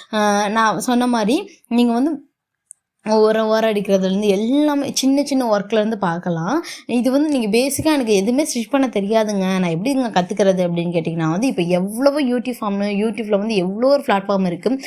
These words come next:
நம்ம வந்து ஒரு இன்ஸ்டிடியூட் போய் தான் கத்துக்கணும்னு அவசியம் கிடையாது. எவ்வளோ பேர் இப்ப இருக்க, நான் நிறைய யூடியூபர்ஸையும் பார்க்குறேன், நிறைய பேர் வந்து, "நான் வந்து ஒரு இன்ஸ்டிடியூட் போய் கத்துக்கல,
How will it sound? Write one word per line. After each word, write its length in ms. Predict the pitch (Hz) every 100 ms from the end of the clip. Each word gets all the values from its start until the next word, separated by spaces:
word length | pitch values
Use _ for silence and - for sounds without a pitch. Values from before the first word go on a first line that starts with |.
| - -
நம்ம 220 | 202 208
வந்து 200 | 202 240
ஒரு 140 | 247 208
இன்ஸ்டிடியூட் 500 | 208 233 - 269 -
போய் 240 | 226 247
தான் 160 | 240 233
கத்துக்கணும்னு 400 | 190 190 202 202
அவசியம் 400 | 185 180 208 196
கிடையாது. 300 | 180 165 170
எவ்வளோ 220 | 202 277
பேர் 140 | 269
இப்ப 260 | 202 196 240
இருக்க, 300 | 240 240 311 - -
நான் 240 | 208 196
நிறைய 440 | 190 208 254 277 254
யூடியூபர்ஸையும் 480 | 262 247 254 247 233
பார்க்குறேன், 300 | 190 214 214
நிறைய 280 | 202 220
பேர் 180 | 233 240
வந்து, 240 | 214 214 277
"நான் 180 | 208
வந்து 360 | 196 208 240 196
ஒரு 200 | 190 185
இன்ஸ்டிடியூட் 360 | 190 - 262 262
போய் 140 | 214
கத்துக்கல, 580 | 196 165 185 175 180